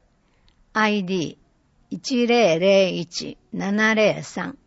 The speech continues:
市民の伝言板。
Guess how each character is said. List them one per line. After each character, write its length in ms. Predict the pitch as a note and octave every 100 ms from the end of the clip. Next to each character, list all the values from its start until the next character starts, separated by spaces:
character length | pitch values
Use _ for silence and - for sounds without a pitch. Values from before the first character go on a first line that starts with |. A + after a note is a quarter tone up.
| _ _ _ _ _ _ _ _ _ _ _ _ _ _ _ _ _ _ _ _ _ _ _ _ _ -
市 140 | D#4
民 280 | C#4+ A#3 G3
の 120 | D#3
伝 280 | D#3 E3 E3
言 260 | D#3 D#3
板。 220 | D#3 D#3